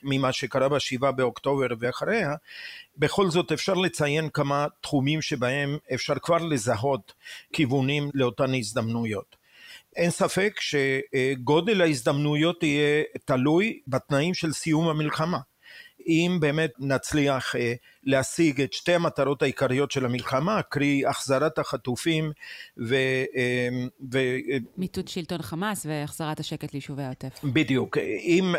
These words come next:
Speaker 1: אם נצליח, אה, באופן אבסולוטי, מלא, אז, אה, אה,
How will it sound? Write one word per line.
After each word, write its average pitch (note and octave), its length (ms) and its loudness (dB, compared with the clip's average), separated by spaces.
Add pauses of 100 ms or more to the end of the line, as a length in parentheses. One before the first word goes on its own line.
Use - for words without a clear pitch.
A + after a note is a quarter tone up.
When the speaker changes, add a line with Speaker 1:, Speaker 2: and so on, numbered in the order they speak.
Speaker 1:
אם F3 260 2
נצליח, D#3+ 680 2
אה, C#3 120 2
באופן C#3+ 360 0
אבסולוטי, C#3 840 0
מלא, B2+ 280 0 (580)
אז, B2 360 0
אה, C3 80 2
אה, C3+ 440 0